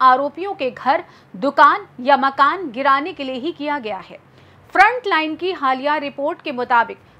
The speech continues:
पूरे देश में पिछले दो साल में करीब एक दशमलव पाँच लाख घर बुलडोजर से गिराए गए हैं। इनमें से अधिकांश घर मुस्लिम और हाशिए पर पड़े लोगों के थे। ऐसे में अब बुलडोजर की कार्रवाई पर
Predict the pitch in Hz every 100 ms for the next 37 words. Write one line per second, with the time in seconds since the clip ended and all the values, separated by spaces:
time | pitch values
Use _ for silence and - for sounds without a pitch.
0 | - 302 320 349 415 - 453 349 - 381
1 | 277 285 349 - 269 320 294 285 262 311
2 | 277 269 220 247 277 269 339 349 254 294
3 | - 240 277 247 - 269 - _ - -
4 | 302 285 311 311 381 339 269 269 254 294
5 | 233 233 185 - _ _ _ - 285 302
6 | 339 330 285 254 285 285 349 - 220 269
7 | 311 - _ - 233 294 - 320 415 -
8 | 262 254 240 254 254 330 381 262 254 262
9 | 285 262 254 320 285 214 - 185 _ -
10 | - 254 247 277 262 269 262 294 294 _
11 | _ 233 262 269 247 247 269 262 247 240
12 | 247 302 311 220